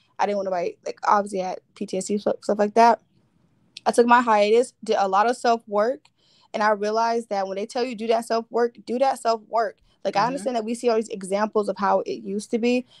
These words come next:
Speaker 1: and even the music is still promoting that type of stuff, because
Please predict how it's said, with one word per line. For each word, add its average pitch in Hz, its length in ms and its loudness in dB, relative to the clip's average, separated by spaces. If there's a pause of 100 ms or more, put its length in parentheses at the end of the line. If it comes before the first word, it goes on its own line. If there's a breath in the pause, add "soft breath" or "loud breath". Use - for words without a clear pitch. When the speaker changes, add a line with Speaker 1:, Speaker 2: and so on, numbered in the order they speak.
(120)
Speaker 1:
and 226 100 4
even 294 240 4
the 254 60 4
music 240 420 2
is 208 100 0
still 226 200 6
promoting 220 440 4
that 202 140 -2
type 190 220 0
of 185 60 -10
stuff, 180 280 -2 (240)
because 202 380 2